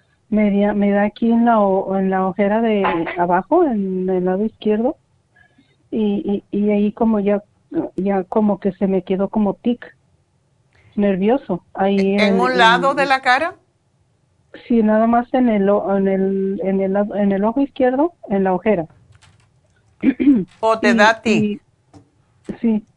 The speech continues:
Speaker 1: y me da como, me da el dolor así de cabeza, pero me co-, como que me corriera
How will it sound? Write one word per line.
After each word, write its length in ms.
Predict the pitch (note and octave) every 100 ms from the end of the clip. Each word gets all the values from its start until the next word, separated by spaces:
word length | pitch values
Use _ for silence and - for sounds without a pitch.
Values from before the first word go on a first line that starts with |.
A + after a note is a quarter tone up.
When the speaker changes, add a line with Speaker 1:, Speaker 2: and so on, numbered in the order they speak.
| _
Speaker 1:
y 140 | A3+ G#3+
me 280 | G#3 G#3
da 380 | G3 G#3 G#3+ A3 -
como, 500 | A#3+ A#3 A3+ G3+ F#3+
me 180 | G3+
da 100 | G3+
el 80 | A3+
dolor 500 | B3 B3+ C4 C4+ C4
así 200 | A#3+ -
de 120 | B3
cabeza, 440 | B3+ B3+ B3+ C4+ C4
pero 380 | - A3 G#3+ G3+
me 260 | G3+ G3+
co-, 220 | - G#3+
como 260 | - G#3 G3+
que 100 | G#3
me 140 | G3 -
corriera 520 | G3 G3 G#3+ A3+